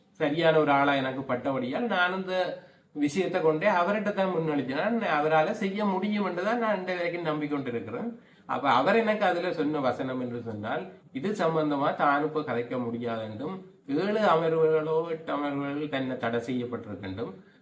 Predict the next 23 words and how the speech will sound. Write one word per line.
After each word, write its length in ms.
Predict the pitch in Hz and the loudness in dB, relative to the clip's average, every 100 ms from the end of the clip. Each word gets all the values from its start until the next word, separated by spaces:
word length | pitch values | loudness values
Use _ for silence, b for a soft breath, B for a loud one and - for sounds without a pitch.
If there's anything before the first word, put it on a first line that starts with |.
| - | -4
அந்த 220 | 120 165 156 | -2 2 2
எட்டு 200 | - 180 | 2 2
அமர்வுகளுக்கு 600 | 180 165 160 156 143 131 | 2 2 4 4 2 0
பிறகு 320 | 131 127 135 180 | 0 0 0 0
மே 180 | 160 190 | 0 0
எட்டாம் 440 | 185 135 170 156 139 | 0 0 2 2 4
தேதிக்கு 400 | 135 127 123 120 | 2 0 -2 -4
பிறகு 340 | 117 117 135 190 | -4 -2 -2 -2
தான் 240 | 160 151 139 | 0 0 0
பாராளுமன்றத்துல 880 | 131 127 123 120 110 104 101 123 170 - B B B | 0 2 0 -2 -6 -8 -8 -6 -8 -8 B B B
இது 180 | 139 165 | -4 -2
சம்பந்தமாக 760 | 156 143 143 135 135 135 143 151 | 0 0 2 0 2 0 0 -2
கதைக்க 360 | 131 135 143 170 | 0 0 0 0
முடியுமோ 440 | 139 135 156 156 | 2 0 0 2
எனக்கு 280 | 139 131 127 | 2 0 -2
தெரியாது. 300 | 120 117 120 | -2 -2 0
ஆனா 240 | 202 175 208 226 B B B 135 | 0 2 0 -2 B B B 0
பாராளுமன்றத்துல 1000 | 135 147 185 190 185 165 160 147 160 214 269 262 - - - | 4 4 4 2 0 -2 -2 -4 -2 -2 -2 -6 -14 -12 0
பொதுமக்கள் 600 | 156 226 233 226 226 196 | 4 6 6 6 4 2
முறைப்பாட்டு 500 | 185 180 185 165 165 | 2 2 4 2 0
பிரிவு 280 | 160 160 147 | -2 2 2
ஒன்று 260 | 139 131 123 | 2 -2 -2
இருக்குது, 300 | 117 131 | -2 -2